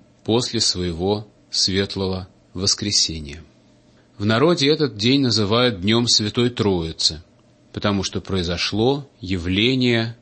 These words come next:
людям всех трёх лиц, всех трёх ипостасей Божественной Троицы. И вот церковная жизнь постепенно возвращается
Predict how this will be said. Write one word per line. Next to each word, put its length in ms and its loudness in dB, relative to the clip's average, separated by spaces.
людям 680 2
всех 400 0
трёх 400 0
лиц, 520 0
всех 360 2
трёх 340 0
ипостасей 920 -2
Божественной 680 0
Троицы. 560 -6
И 120 -2
вот 200 2
церковная 640 2
жизнь 320 0
постепенно 680 2
возвращается 1080 0